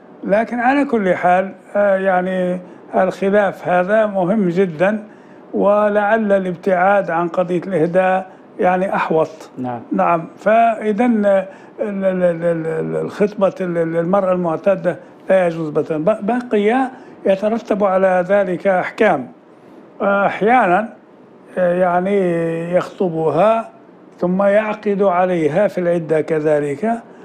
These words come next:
Speaker 1: وأحياناً حتى يدخل بها في العدة. فهذه عند المالكية، وقد تشددوا في ذلك تشد-، تشدداً كبيراً، وهي قضية تأبيد التحريم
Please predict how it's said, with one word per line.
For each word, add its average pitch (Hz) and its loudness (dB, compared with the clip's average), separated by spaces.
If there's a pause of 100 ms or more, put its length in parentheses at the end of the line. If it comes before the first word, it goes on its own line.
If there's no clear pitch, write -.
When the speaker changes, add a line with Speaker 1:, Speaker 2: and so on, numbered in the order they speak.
(160)
Speaker 1:
وأحياناً 185 0
حتى 240 0
يدخل 247 -2
بها 233 2
في 226 -2
العدة. 220 0 (540)
فهذه 196 0
عند 226 2
المالكية، 196 2
وقد 185 -6
تشددوا 165 -2
في 170 -2
ذلك 190 0
تشد-، 180 -4
تشدداً 196 -4
كبيراً، 190 0 (420)
وهي 190 0 (340)
قضية 190 0
تأبيد 190 -2
التحريم 190 -2